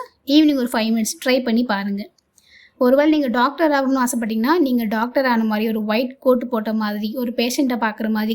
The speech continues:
கிரீன் கலர் பென்ல எழுதுற மாதிரி, இந்த மாதிரிலாம் கற்பனை பண்ணி பாருங்க. நீங்க ஒரு கலெக்டர் ஆகணும்னா, கார்ல போற மாதிரி, அந்த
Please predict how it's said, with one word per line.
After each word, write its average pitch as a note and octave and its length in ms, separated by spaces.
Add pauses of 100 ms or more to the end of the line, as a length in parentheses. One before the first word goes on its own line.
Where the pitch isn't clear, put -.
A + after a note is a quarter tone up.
கிரீன் C4+ 300
கலர் A#3 220
பென்ல B3+ 340
எழுதுற A3+ 240 (100)
மாதிரி, G#3 260 (760)
இந்த C4+ 200
மாதிரிலாம் D#4+ 300 (240)
கற்பனை C4+ 360
பண்ணி B3+ 140 (100)
பாருங்க. G#3 280 (140)
நீங்க C#4+ 200
ஒரு B3+ 140
கலெக்டர் C4+ 420 (100)
ஆகணும்னா, A3 380 (440)
கார்ல C4+ 300 (100)
போற A3+ 140 (120)
மாதிரி, G#3+ 220
அந்த G#3+ 120